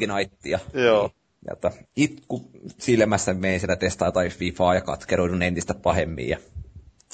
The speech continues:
Speaker 1: No sitten myöhemmin selvisi, että okei, se oli siellä yläkerrassa testattavissa niin kuin massoillekin ja onneksi ne pääsi kohtuullisen kivuttomasti sitten.
Speaker 2: Niin kuin ei ketään kiinnosta N R.
Speaker 1: Niin, ja mutta sinne y-,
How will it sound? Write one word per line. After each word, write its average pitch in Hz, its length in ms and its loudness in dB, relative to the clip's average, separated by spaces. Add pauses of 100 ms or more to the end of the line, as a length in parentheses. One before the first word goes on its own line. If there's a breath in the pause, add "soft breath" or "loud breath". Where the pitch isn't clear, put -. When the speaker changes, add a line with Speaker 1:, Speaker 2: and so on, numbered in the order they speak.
(480 soft breath)
Speaker 1:
No 135 160 8
sitten 131 300 4
myöhemmin 120 360 4
selvisi, 95 280 -4
että - 220 -2 (160)
okei, 110 260 0
se 101 80 -2
oli 98 60 0
siellä 104 200 2
yläkerrassa 95 440 2 (220)
testattavissa 87 520 -8
niin 87 100 -6
kuin 90 200 -8 (180)
massoillekin 95 840 -2
ja 80 80 -10 (280)
onneksi - 240 -8
ne 143 60 0
pääsi 101 280 2
kohtuullisen 95 440 -2
kivuttomasti 85 600 -6
sitten. - 240 -6 (240)
Speaker 2:
Niin 107 120 -8
kuin 110 100 6
ei 117 80 6
ketään 160 300 4
kiinnosta 120 560 2
N 107 180 2
R. 104 60 -6 (280)
Speaker 1:
Niin, 107 640 2
ja 101 100 -2
mutta 92 100 -8
sinne 95 140 0 (100)
y-, 80 80 -8